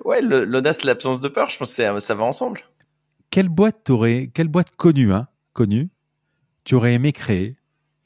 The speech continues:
Speaker 1: La Grameen Bank. La Grameen Bank, euh, et, et, et tu vois, Younous était, reste, euh, il, je sais pas si on peut dire mon idole, mais, euh, enfin, si, on peut dire mon idole encore. C'est-à-dire que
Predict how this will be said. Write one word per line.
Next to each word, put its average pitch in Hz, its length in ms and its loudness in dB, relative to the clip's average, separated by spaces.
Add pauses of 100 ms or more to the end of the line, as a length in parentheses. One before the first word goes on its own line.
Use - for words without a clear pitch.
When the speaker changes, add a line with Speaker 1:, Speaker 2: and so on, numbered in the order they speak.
(1500)
Speaker 1:
La 107 140 2
Grameen 107 340 4
Bank. 95 300 0 (580)
La 107 100 0
Grameen 104 300 0
Bank, 123 380 2
euh, 95 760 -2
et, - 60 -12
et, 82 540 -2
et 92 140 -8 (260)
tu - 80 -18
vois, 101 100 0
Younous 104 440 2
était, 104 460 2
reste, 101 360 0
euh, 95 200 -4 (1120)
il, - 180 -8 (460)
je - 100 -12
sais - 80 -4
pas - 120 -8
si - 160 -4
on 92 60 -8
peut 101 100 -18
dire 98 140 -4
mon 98 140 -4
idole, 117 400 2
mais, 95 260 -6
euh, 95 140 -8
enfin, 95 180 -14
si, - 160 -6
on 95 60 -8
peut - 120 -20
dire 95 140 -8
mon 98 100 -8
idole 113 280 2
encore. 120 340 2
C'est-à-dire 98 320 -4
que - 180 -6